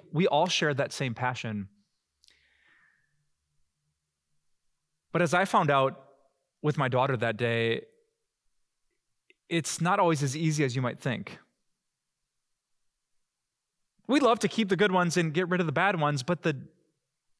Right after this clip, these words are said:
the difference between the good ones and the bad ones isn't as clear-cut as you might assume. Now, the fact is, weeds don't raise their hands.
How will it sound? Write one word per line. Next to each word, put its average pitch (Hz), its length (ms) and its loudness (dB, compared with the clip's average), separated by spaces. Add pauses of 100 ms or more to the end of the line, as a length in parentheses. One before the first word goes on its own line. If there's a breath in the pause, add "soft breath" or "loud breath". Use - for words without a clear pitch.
(100)
the - 120 -4
difference 160 440 -2
between 151 320 -2
the 139 80 -2
good 123 340 -2
ones 139 180 0
and 135 60 -2
the 123 60 -2
bad 127 200 0
ones 120 320 -4
isn't 170 320 -2
as 139 200 -2 (300)
clear-cut - 600 -4 (1160 soft breath)
as 135 160 -2
you 139 60 -4
might 135 120 -2
assume. 117 420 -4 (2250 soft breath)
Now, 170 120 0
the 165 80 -4
fact 269 240 0
is, 170 280 4
weeds 160 640 0 (520)
don't 156 180 -2
raise 156 180 0
their 135 100 0
hands. 120 400 -4